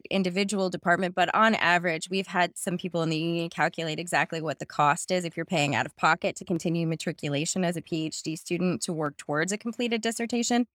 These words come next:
And it's between six and seventy-five hundred dollars a year, um, depending on if you're in state, out of state, and s-, some sort of small nominal things. But that is not an insubstantial amount of money to come up with in addition to living expenses if you have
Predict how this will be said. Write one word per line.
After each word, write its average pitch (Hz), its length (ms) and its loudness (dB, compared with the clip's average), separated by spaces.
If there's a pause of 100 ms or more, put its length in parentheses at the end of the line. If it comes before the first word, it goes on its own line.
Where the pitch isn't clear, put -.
(300)
And 190 140 2
it's 202 160 0
between 208 720 0
six - 400 -4
and 160 160 -4
seventy-five 110 680 -2
hundred 101 280 -8
dollars 73 560 -4 (480)
a 185 60 6
year, 147 600 0
um, 165 220 4
depending 160 380 0
on 156 80 2
if 151 100 -6
you're 151 100 -4
in 156 140 -2
state, 147 280 -2
out 147 140 4
of 147 80 -6
state, 143 340 -4 (420)
and 156 160 2
s-, - 200 -8 (160)
some 160 240 -4
sort 147 260 -4
of 147 100 -6
small 127 480 -2
nominal 123 380 0
things. 127 340 -2
But 135 200 -4
that 190 200 6
is 147 460 -4
not 175 300 4
an 160 80 -2
insubstantial 147 720 -4
amount 139 220 -2
of 143 60 0
money 147 340 0
to - 100 -8
come 165 220 -2
up 151 160 -2
with 143 160 -4
in 143 100 0
addition 139 360 -4
to 143 80 -6
living 135 280 -2
expenses 127 760 -4
if - 160 -8
you 151 120 -4
have 139 220 -4